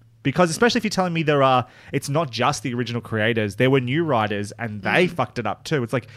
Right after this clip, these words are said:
Speaker 1: well, who do you get in and how do you, I don't know where you'd start. I just have no idea what the way to correct this is. It, you, it would, it would take a, you know, it can't just be a fucking seminar on, like,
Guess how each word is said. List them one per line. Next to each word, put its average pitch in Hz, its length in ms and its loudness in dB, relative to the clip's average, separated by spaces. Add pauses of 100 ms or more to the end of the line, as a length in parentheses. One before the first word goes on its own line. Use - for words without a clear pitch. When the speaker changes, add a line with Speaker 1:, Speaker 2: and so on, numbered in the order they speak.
(160)
Speaker 1:
well, 135 100 -2
who 180 160 4
do 151 160 0
you 190 140 0
get 123 180 2
in 101 160 0
and 107 100 -4
how 139 220 0
do 139 140 -2
you, 135 340 0 (400)
I 131 80 2
don't 156 200 4
know 170 100 2
where 156 140 2
you'd 123 200 0
start. - 720 -8
I 120 140 0
just 117 220 -4
have 113 280 -2 (340)
no 135 400 2
idea 113 360 2
what 107 100 -4
the 107 80 -4
way 104 120 0
to 104 60 -4
correct 101 280 -8
this 101 160 -8
is. 107 160 -6 (240)
It, 143 160 0
you, 143 240 -2
it 156 100 0
would, 147 240 0 (720)
it 156 80 4
would 151 160 2
take 175 340 2
a, 123 420 2 (460)
you 135 120 -4
know, 127 200 2
it 135 160 -2
can't 156 380 0
just 143 300 0
be 131 140 2
a 120 40 0
fucking 123 320 -4
seminar 110 600 -2
on, 104 180 -4
like, 101 400 -4